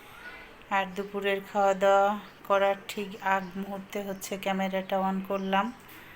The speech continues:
আজ আর রান্নাঘরে ক্যামেরাটা নেওয়া হয় নাই। দুপুরে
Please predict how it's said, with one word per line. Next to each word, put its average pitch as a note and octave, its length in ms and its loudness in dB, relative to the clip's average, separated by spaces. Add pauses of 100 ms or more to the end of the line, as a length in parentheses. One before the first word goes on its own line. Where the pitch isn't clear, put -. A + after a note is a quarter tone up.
(880)
আজ G#3 240 8 (120)
আর G3 140 8
রান্নাঘরে G3 640 4
ক্যামেরাটা G3 480 2 (120)
নেওয়া F#3+ 300 2
হয় F#3+ 240 -2
নাই। G3 140 -2 (500)
দুপুরে G3 400 -2